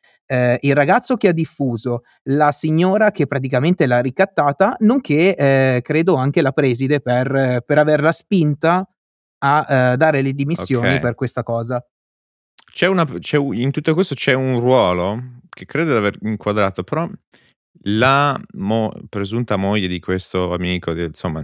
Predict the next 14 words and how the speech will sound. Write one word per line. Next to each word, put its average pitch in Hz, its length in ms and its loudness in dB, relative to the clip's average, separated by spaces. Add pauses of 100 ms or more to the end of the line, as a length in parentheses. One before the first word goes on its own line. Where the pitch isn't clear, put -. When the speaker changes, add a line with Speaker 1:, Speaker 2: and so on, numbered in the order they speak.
(120)
Speaker 1:
Sì. - 240 -8
Speaker 2:
m-, 170 260 0
mamma 92 400 0
del 90 100 -2
bambino, 87 240 -4 (1160)
che - 120 -2
è - 20 2
stata 107 220 0
una 98 120 2
snitch 104 320 2
in 92 80 2
sostanza, 92 640 0
Speaker 1:
Esatto. 120 420 0
Speaker 2:
ehm, 92 320 2